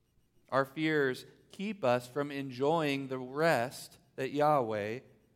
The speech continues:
provides. Verse twenty-eight, Yahweh said to Moses, "How long will you refuse to keep my commandments and my laws? See, Yahweh has given you the Sabbath."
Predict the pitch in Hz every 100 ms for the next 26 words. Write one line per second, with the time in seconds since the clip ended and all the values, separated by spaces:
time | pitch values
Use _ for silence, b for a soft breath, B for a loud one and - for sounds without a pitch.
0 | _ - 143 175 180 139 101 - - _
1 | - - _ _ _ _ _ _ _ _
2 | _ _ _ _ _ _ _ _ _ _
3 | 123 120 - 127 123 127 127 113 120 120
4 | 120 120 - 131 127 113 110 107 117 -
5 | 170 175 165 170 175 165 156 160 160 175
6 | 170 165 147 - 175 165 165 156 147 151
7 | 151 151 147 147 143 143 147 165 147 113
8 | 101 - b b b - - 180 196 196
9 | 190 196 202 190 190 175 170 220 226 190
10 | 175 165 - 196 208 190 196 -